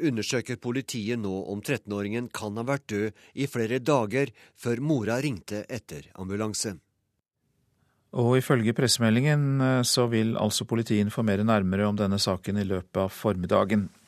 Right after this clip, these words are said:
Speaker 2: Og reporter her var Ole Martin Sponberg.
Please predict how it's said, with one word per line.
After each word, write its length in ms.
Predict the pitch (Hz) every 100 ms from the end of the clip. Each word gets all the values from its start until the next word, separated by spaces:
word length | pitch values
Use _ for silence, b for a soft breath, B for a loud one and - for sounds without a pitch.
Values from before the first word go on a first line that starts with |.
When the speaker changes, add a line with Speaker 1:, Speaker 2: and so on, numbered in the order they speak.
| _
Speaker 2:
Og 200 | 113 107
reporter 340 | 110 107 95 107
her 240 | 117 127
var 300 | 123 110 104 107 110
Ole 220 | 110 98
Martin 520 | 98 90 - 101 98 -
Sponberg. 1040 | - - - 101 92 85 - 101 95 69